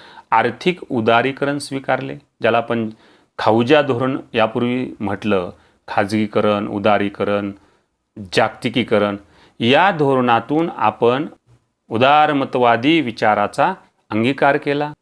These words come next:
आणि या धोरणाच्या स्वीकारामुळं भारताच्या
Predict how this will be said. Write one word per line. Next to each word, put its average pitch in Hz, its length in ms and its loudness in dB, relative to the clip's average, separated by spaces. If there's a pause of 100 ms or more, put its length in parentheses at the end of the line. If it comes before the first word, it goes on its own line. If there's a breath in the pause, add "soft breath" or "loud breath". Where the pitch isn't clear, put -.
(100)
आणि 110 200 -2
या 135 180 2
धोरणाच्या 117 640 -4
स्वीकारामुळं 110 920 0 (360 loud breath)
भारताच्या 104 920 -2